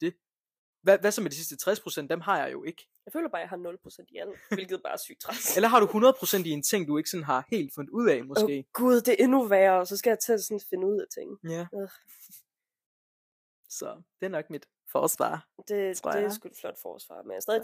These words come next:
Speaker 2: træt af det.
Speaker 1: <laughs>
Speaker 2: Altså, også fordi vi har en anden veninde, Laura, hvor hun fik elleve komma syv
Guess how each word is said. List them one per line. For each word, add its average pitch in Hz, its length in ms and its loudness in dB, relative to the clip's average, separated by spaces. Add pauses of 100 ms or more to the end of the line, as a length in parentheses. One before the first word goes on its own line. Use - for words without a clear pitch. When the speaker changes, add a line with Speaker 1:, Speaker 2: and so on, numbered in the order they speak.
Speaker 2:
træt - 180 -12
af - 100 -20
det. - 140 -20 (300)
Speaker 1:
<laughs> - 580 -6
Speaker 2:
Altså, 190 340 -4
også 208 140 0
fordi 208 160 -10
vi 190 120 -8
har 196 160 -4
en 180 60 -6
anden 180 160 -8
veninde, 185 320 -10
Laura, 190 460 -10 (180)
hvor 190 160 -6
hun 185 160 -18 (100)
fik 185 100 -20 (140)
elleve 190 200 -18
komma - 240 -18
syv - 360 -12